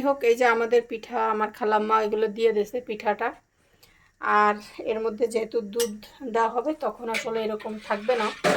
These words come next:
উড়ে কাইতে পড়ে যাচ্ছে। তো আমাদের এই যে রস গুড় দেওয়া হয়েছে, এখানে তো দেখতেই পাচ্ছেন দুই কেজি গরুর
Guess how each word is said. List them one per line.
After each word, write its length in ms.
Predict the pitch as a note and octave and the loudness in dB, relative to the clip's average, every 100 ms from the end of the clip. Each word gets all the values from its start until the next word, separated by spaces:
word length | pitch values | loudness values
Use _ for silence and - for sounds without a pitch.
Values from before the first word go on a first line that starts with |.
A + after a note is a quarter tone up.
| - - - - - F3+ D#3+ - _ _ A#3+ | 0 -6 -10 -10 -10 -10 -16 -18 _ _ -10
উড়ে 200 | A3 A3 A3 G#3 - - - | -4 0 0 0 -4 -14 -6
কাইতে 300 | A3 G#3+ A3+ A3 | -6 -4 -4 -4
পড়ে 180 | A3 G#3+ G#3 | -6 -6 -6
যাচ্ছে। 320 | G#3 - A#3+ B3+ _ _ _ _ _ _ _ | -8 -10 -14 -14 _ _ _ _ _ _ _
তো 60 | C4+ B3+ | -6 -4
আমাদের 260 | B3 B3+ B3 A#3+ | -2 0 4 2
এই 60 | A#3+ | 2
যে 60 | A#3+ | 0
রস 220 | A3+ A3 B3 B3+ | 0 -2 -6 -6
গুড় 220 | A3+ - - - B3+ | -6 -8 -12 -16 -2
দেওয়া 180 | A3 A3 | 0 0
হয়েছে, 340 | A3+ G#3+ - A#3+ D4+ _ _ _ _ _ - | 0 -2 -2 -6 -6 _ _ _ _ _ -18
এখানে 240 | A#3 A#3+ A#3 A#3+ | -10 -6 -4 -4
তো 40 | A3 A3+ | -2 -4
দেখতেই 340 | A3 A3+ A3+ A#3 | -4 -10 -10 -10
পাচ্ছেন 320 | A3+ - B3 A#3 | -12 -10 -8 -6
দুই 120 | A#3 A3+ | -6 -6
কেজি 220 | A3+ A3+ G#3+ G#3 - | -8 -8 -8 -10 -8
গরুর 260 | A#3 A#3 | -8 -6